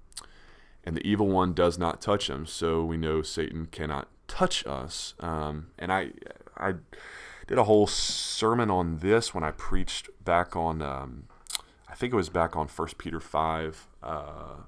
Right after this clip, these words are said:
eight, where Peter talks about Satan prowling around like a roaring lion, seeking someone to devour. Um, and, uh, and, and so I cross-referenced and talked about this issue of,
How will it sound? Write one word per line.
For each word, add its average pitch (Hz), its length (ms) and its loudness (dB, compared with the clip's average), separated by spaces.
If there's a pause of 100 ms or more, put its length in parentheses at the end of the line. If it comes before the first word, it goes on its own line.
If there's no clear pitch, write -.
(320)
eight, - 440 -6 (120)
where 80 380 -2
Peter 85 320 -8
talks - 320 -4
about 76 360 -6
Satan 76 300 -8
prowling 76 380 -4
around 76 260 -6
like 69 140 -14
a - 40 -12
roaring 82 380 -4
lion, 98 400 2
seeking 85 340 -8
someone 78 280 -8
to 80 100 -14
devour. 82 580 0 (560)
Um, 76 580 -2 (680)
and, 78 400 -4
uh, 71 420 -2
and, 80 240 -8
and 80 140 -6
so 80 160 -2
I 76 120 0
cross-referenced 76 720 -6
and 67 100 -8
talked 85 280 -2
about - 320 -8
this - 160 -12
issue 71 360 -10
of, - 120 -16